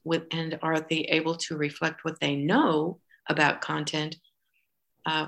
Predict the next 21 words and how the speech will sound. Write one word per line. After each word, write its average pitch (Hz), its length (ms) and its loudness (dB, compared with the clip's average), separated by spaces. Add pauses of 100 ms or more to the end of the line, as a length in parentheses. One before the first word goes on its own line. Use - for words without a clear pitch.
with 170 300 4
that 147 240 -4 (160)
level 135 340 -2
of 127 140 -8
language? 139 500 -2
So 143 340 2 (1000)
things 180 260 6
to 196 100 6
bear 175 200 8
in 156 80 6
mind 156 360 6
regarding 135 520 2
E 135 180 2
Ls 123 380 -2 (480)
and 127 260 0
interpretation 143 1000 2
and 208 320 8
utilization 156 680 6
in 143 120 0
the 139 80 -2
district 147 580 0